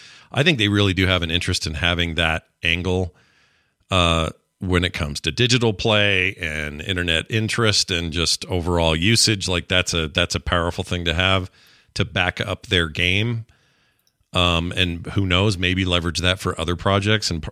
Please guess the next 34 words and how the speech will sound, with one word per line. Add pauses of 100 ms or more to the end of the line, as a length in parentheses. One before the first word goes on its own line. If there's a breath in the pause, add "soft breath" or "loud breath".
products
that
they
make. (680 soft breath)
So (280)
I'm
okay
with
it.
Bo,
you
worried
at
all
that
your,
your
old
pals
over
there
at
D
and
D
Beyond
are
about
to
get
all
Hasbro-y?
We're
gonna,